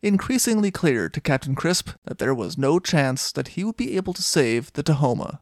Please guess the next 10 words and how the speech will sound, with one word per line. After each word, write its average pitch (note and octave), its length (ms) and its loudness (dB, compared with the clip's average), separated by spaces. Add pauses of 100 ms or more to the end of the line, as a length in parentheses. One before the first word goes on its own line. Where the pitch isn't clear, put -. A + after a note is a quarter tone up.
(1000)
Even B3+ 300 4 (120)
if D#3+ 400 0
they C#3+ 140 2
were C#3 180 2
able D3 240 -2
to D3 80 -2
float C#3+ 300 2
off C3+ 320 0
the B2+ 120 -2
reef, C3 480 -4